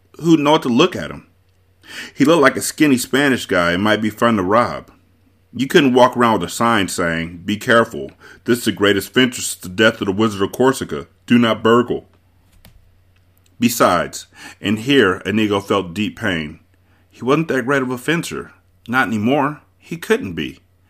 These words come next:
Hadn't he just been beaten? The Thieves' Quarter was worse than he remembered. Always, before,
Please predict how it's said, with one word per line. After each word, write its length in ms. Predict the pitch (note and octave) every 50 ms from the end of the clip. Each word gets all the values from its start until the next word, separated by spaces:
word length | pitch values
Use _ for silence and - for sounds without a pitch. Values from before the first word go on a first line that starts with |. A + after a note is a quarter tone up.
| _ _ - - - - _
Hadn't 400 | - - - C#3 D3 E3 E3 E3
he 80 | F3 D#3+
just 260 | B2+ C#3 D#3 D#3+ -
been 180 | - C#3+ A#2+ F#2
beaten? 600 | F2+ G2+ A#2+ - - F#3 G3+ A3+ B3 - - _ _ _ _ _ _ _ _ _ _ _ _ _ _ _ _ _ _ _ _ _ _ _ _ _ _ _ _ _ _ _ _ _ _ - - _ _ -
The 80 | A2+
Thieves' 320 | G#2 - C3+ C3 B2+ A#2+ -
Quarter 320 | - - B2+ A#2+ A#2 A2+
was 180 | G2+ F#2+ F2 F2+
worse 260 | G2 A2 G#2+ G2+ -
than 120 | - G2+
he 80 | G2 G#2+
remembered. 520 | F#2+ F#2 F2+ F2+ F2+ F2 D#2+ D2+ D#2 D2 - _ _ _ _ _ _ _ _ _ _ _ _ _
Always, 460 | - G2+ G2+ G2+ F#2+ F2+ E2+ D#2+ D#2+ -
before, 640 | - F#2 F2 - - G2 F#2+ F2+ E2 D#2+ D#2 D#2